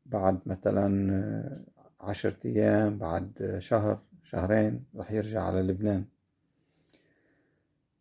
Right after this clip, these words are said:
فطبعًا كان، آه،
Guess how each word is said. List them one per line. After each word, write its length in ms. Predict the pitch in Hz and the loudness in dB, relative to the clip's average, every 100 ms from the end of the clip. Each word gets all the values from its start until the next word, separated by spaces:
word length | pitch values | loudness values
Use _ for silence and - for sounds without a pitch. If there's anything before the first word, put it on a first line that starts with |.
| _ _ - | _ _ -18
فطبعًا 1080 | - 101 98 101 95 92 117 101 98 95 90 | -2 4 6 4 2 0 0 0 0 -2 -2
كان، 460 | 107 101 101 101 104 | 2 2 2 0 -2
آه، 300 | 107 120 | -4 -6